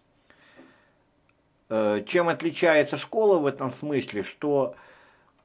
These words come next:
кроме осознанных видеоуроков я даю задания,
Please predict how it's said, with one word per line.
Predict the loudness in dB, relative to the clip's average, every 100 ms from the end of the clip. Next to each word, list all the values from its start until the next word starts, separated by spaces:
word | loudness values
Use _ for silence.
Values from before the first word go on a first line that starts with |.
| -20 -20 -4
кроме | 2 6 6 4 0
осознанных | 2 0 2 0 2 0 -2 -2 -6 -18 -10
видеоуроков | -4 -2 0 0 4 6 4 4 2
я | 4 6
даю | 6 6 2 -2 -6 -10
задания, | -4 -2 2 2 4 2 0 0 -4